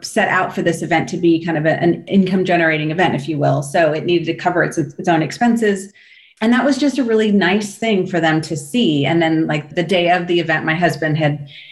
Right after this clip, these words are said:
decided that it might be best if he take the children and the dog for the weekend. And so they went and found, you know, a little Airbnb somewhere. And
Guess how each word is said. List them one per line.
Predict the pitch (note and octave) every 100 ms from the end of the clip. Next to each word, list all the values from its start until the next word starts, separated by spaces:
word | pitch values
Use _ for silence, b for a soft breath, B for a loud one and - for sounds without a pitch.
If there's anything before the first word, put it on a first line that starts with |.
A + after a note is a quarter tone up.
| -
decided | F#3 F#3 F#3+ F3 E3
that | F3
it | E3+
might | F#3+ F#3
be | F3+
best | F3+ D#3+ - -
if | -
he | F3+ E3
take | D#3+ D3+ C#3+
the |
children | E3 D3+ D#3+ F3+
and | F#3
the | G#3
dog | F3 B2+ C#3 F#3
for | G3
the | E3+
weekend. | D3+ C#3 C3 F3
And | E3 D3+
so | F#3
they | F3+ F3+
went | F3+ E3+
and | F3 F3
found, | E3 E3 E3 D#3+
you | E3
know, | D#3+ D#3
a |
little | D#3 D#3+ D#3+
Airbnb | - F3+ F3+ F3 E3+
somewhere. | E3+ F#3 E3+ D#3+ D#3+ D#3
And | D3